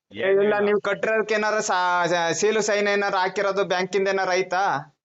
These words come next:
Speaker 1: ಇಲ್ಲ, ಇಲ್ಲ.
Speaker 2: ಇಲ್ಲ, ಅದಕ್ಕೆ ಕ-, ಸಂಘದ ಅಧ್ಯಕ್ಷರು, ಅದ್ ಕಾರ್ಯನಿರ್ವಹಿಸರು, ಅವ್ರದ್ದು ಯಾರಾದ್ರು ಸೈನ್ ಐತಾ?
Speaker 1: ಯಾರ್ದು ಇಲ್ಲ.
Speaker 2: ನೀವ್ ಕೇಳಕ್ಕೆ, ನೀವು ಅಧ್ಯಕ್ಷರು ನೀವು ಸೈನ್ ಹಾಕಿದ್ರಲ್ಲ ಅಂದ್ಬಿಟ್ಟು ಅವ-, ಅವ್ರನ್ನ ಹಿಡ್ಕೊಳಕ್ ಆಯ್ತ-, ಆಯ್ತದ?
Speaker 1: ಇಲ್ಲ.
Speaker 2: ಹ್ಮ್, ಮತ್ತೆ ನೀವು ಈ ಬುಕ್ ಅಲ್ಲಿ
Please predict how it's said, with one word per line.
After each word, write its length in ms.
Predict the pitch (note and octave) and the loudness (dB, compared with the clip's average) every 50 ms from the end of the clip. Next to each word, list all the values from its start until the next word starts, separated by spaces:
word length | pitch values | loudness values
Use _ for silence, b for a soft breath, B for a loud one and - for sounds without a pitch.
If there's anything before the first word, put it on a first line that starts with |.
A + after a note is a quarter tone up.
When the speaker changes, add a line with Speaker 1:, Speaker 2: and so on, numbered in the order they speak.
| _ - | _ -16
Speaker 1:
ಇಲ್ಲ, 260 | A2+ A#2+ B2+ C#3 C#3+ C#3 | -12 -10 -8 -6 -6 -8
ಇಲ್ಲ. 220 | C3 B2 B2 B2 A2 F#2+ - _ _ - - | -8 -10 -12 -14 -14 -16 -16 _ _ -6 -2
Speaker 2:
ಇಲ್ಲ, 160 | F3+ F#3 G3 F#3+ G3+ F#3+ | 0 0 2 2 2 2
ಅದಕ್ಕೆ 340 | F#3 F#3 F3+ F#3+ - F#3+ F#3 F3+ E3+ F3 | 0 0 -2 -2 -2 0 0 0 0 0
ಕ-, 120 | F3 E3 E3 E3 D#3 | 0 0 0 0 0
ಸಂಘದ 380 | E3 F3+ F3+ G3 G3+ G3 G3+ G3+ G3+ F#3 | 0 0 -2 0 0 0 0 0 0 0
ಅಧ್ಯಕ್ಷರು, 500 | F3 E3+ G3 G3 F#3+ F#3+ - G3+ G3+ G3+ | 0 0 -2 -2 -2 -2 -2 0 0 2
ಅದ್ 160 | G3+ F#3+ G3 | 0 0 0
ಕಾರ್ಯನಿರ್ವಹಿಸರು, 580 | F#3+ F#3 F#3 G3 G3 G3 G3 F#3+ F#3+ G3+ G3 G3 | -2 -2 0 0 0 0 0 0 0 0 0 0
ಅವ್ರದ್ದು 220 | F3+ F3+ F3 F#3+ | 0 0 0 0
ಯಾರಾದ್ರು 280 | F#3+ F#3 G3 F#3 E3+ - | 0 0 0 -2 -2 -2
ಸೈನ್ 180 | G3+ F#3+ F#3+ F#3 | -2 0 0 0
ಐತಾ? 300 | F#3 F3 F3+ F#3 F#3+ G3 E3+ C3+ A2 B2 - _ _ B2 | 0 0 0 0 0 0 0 0 -2 -4 -8 _ _ -12
Speaker 1:
ಯಾರ್ದು 400 | A2+ A2 A2+ C3 C#3+ A#2+ C3 C3+ | -10 -8 -8 -8 -10 -10 -12 -14
ಇಲ್ಲ. 160 | C3 A#2+ A2+ G2+ - _ _ - | -12 -12 -12 -14 -14 _ _ -4
Speaker 2:
ನೀವ್ 180 | F3 G3 F#3+ F#3+ | -2 -2 -2 0
ಕೇಳಕ್ಕೆ, 380 | F#3+ F#3+ F#3+ G3+ F#3+ G3 G3 F#3 F#3 | 0 0 0 0 0 0 0 0 0
ನೀವು 160 | F#3+ F#3+ F#3+ | 0 0 0
ಅಧ್ಯಕ್ಷರು 420 | F3+ E3+ F3+ G3 F#3+ G3 G#3 G3 G3 | 0 0 0 -2 0 0 0 0 0
ನೀವು 120 | F#3+ F#3 | 0 0
ಸೈನ್ 220 | - F3+ F3+ F#3 | 0 0 0 0
ಹಾಕಿದ್ರಲ್ಲ 420 | G3 F#3 G3 G3 F#3+ F#3+ F#3 F#3+ F#3+ | 0 0 0 0 0 2 2 2 0
ಅಂದ್ಬಿಟ್ಟು 300 | F#3 F#3 F3+ F#3+ G3 F#3 | 0 0 -2 -2 0 0
ಅವ-, 200 | F#3 F#3 F3+ F3 F3 | 0 2 2 2 2
ಅವ್ರನ್ನ 260 | F3 F3 F#3 F#3 F#3 | 2 2 0 0 -2
ಹಿಡ್ಕೊಳಕ್ 400 | F3+ E3+ F3 - F#3+ F#3 F3+ F#3 | -2 -2 -2 -2 -2 -2 0 0
ಆಯ್ತ-, 220 | F#3 F3+ F3+ F3+ F3 | 0 0 0 2 0
ಆಯ್ತದ? 280 | F#3 F3 F#3+ E3 E3+ F#3 F#3+ D#3 B2 A#2 C3 - _ - _ _ _ _ _ _ - | 0 0 0 0 0 2 0 0 0 -2 -6 -10 _ -20 _ _ _ _ _ _ -16
Speaker 1:
ಇಲ್ಲ. 300 | G2+ G#2 A#2 B2 B2 A2 F2+ D#2 - _ _ _ _ _ - | -12 -10 -10 -8 -8 -8 -8 -10 -12 _ _ _ _ _ -8
Speaker 2:
ಹ್ಮ್, 120 | C#3 F3 F3+ | -4 -4 -2
ಮತ್ತೆ 180 | F3 F3+ G3+ G3+ F#3+ | -2 -2 -2 0 0
ನೀವು 200 | G3 F#3+ F#3+ F#3+ | 2 2 2 2
ಈ 120 | F#3 F3+ F#3 | 2 2 2
ಬುಕ್ 300 | D#3+ D#3 F#3 F3+ - G#3 | 0 -2 -4 -4 -2 -2
ಅಲ್ಲಿ 160 | G3+ G3+ G3+ | 0 0 2